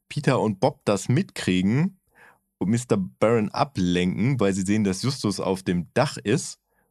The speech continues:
und in, vom Dach nicht runterkommt, weil er ansonsten halt von Mister Barron gesehen wird. Ja, und dann sorgen sie mit einem Ablenkungsmanöver, ich glaub, sie prügeln sich einfach gegenseitig dafür, dass alle Umstehenden auf sie fixiert sind und Justus halt vom Dach runterspringen kann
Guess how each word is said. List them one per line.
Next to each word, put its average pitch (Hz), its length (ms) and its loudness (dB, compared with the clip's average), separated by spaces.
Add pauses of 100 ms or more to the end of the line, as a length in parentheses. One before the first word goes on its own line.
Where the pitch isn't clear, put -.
(180)
und 101 880 0
in, 101 220 -2
vom 110 160 0
Dach 120 180 2
nicht 117 160 0
runterkommt, 127 560 0
weil 113 120 2
er 107 80 2
ansonsten 113 460 0
halt 113 160 0
von 110 140 -2
Mister 110 240 -2
Barron 101 380 0
gesehen 104 420 0
wird. 80 240 -4 (840)
Ja, 82 300 -2
und 95 260 -2
dann 98 200 2
sorgen 104 340 0
sie 104 220 -2
mit 101 240 -2
einem 95 200 0
Ablenkungsmanöver, 92 840 -2
ich 90 60 -4
glaub, 92 120 -4
sie - 80 -10
prügeln 123 400 0
sich 85 220 -4
einfach 92 300 -2
gegenseitig 92 520 -2
dafür, 101 340 -2
dass 92 280 -4
alle 151 180 0
Umstehenden 123 800 -2 (300)
auf 101 160 -4
sie 131 140 -6
fixiert 95 460 -2
sind 110 220 -4
und 101 140 -2
Justus 110 360 -4
halt 107 200 -2
vom 104 160 -2
Dach 120 160 0
runterspringen 78 580 -6
kann 73 240 -10